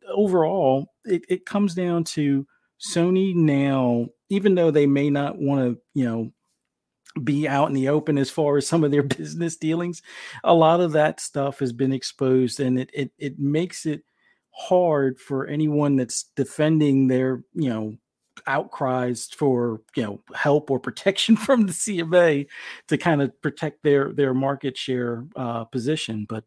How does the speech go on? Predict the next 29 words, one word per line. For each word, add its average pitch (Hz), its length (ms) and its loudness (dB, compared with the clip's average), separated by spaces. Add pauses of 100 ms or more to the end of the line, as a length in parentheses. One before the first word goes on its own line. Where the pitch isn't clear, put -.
(120)
um, 107 280 -6 (240)
I, 202 240 -4
I 185 120 0
think 208 240 2 (440)
in 160 100 0
the 156 40 4
grand 170 280 2
scheme 175 200 0
of 160 80 0
things, 151 480 -2
the 147 80 -2
deal 143 240 2
still 151 220 -2
goes 143 300 2
through. 123 440 2 (340)
In 131 80 0
the 135 60 2
grand 143 300 -2
scheme 151 240 0
of 139 80 -2
things, 131 680 0 (140)
uh, - 240 -8
since - 540 -2 (580)
the, 170 180 2 (240)
it's - 340 -4 (120)
just - 220 -6
basically 165 480 0
the 139 120 2
same, 143 800 0